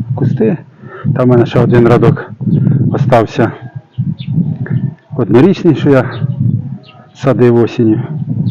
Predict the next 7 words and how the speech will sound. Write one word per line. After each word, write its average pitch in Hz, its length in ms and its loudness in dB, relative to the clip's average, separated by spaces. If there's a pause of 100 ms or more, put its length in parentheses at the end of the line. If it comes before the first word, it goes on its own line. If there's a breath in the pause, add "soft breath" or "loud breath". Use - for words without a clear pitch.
(840 loud breath)
Ну, 262 180 2
а 277 140 0
в - 280 -4 (200)
такому 127 380 2
стані. - 460 4 (1200)
Це - 80 -2
такий 123 400 0